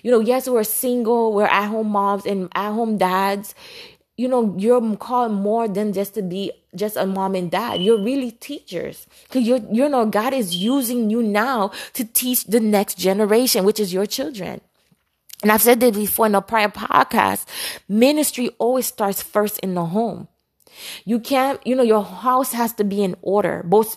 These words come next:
inside and out, in order for you to really be used in the way you, you know, that God is gonna use you.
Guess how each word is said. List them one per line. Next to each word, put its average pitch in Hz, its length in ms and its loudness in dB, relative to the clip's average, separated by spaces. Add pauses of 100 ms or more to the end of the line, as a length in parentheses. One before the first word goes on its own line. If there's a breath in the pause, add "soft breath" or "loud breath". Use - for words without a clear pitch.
(160)
inside 190 640 0
and 170 120 -2
out, 175 460 -4 (720 loud breath)
in 220 140 2
order 233 240 4
for 240 200 -6
you 220 380 0
to 226 220 0
really 226 220 0
be 190 120 -4
used 202 600 0
in 202 140 -2
the 202 60 2
way 196 140 2
you, 202 260 0
you 233 100 0
know, 202 200 2
that 190 240 0
God 202 240 0
is 190 100 0
gonna 180 220 -2
use 190 400 -2
you. - 240 -10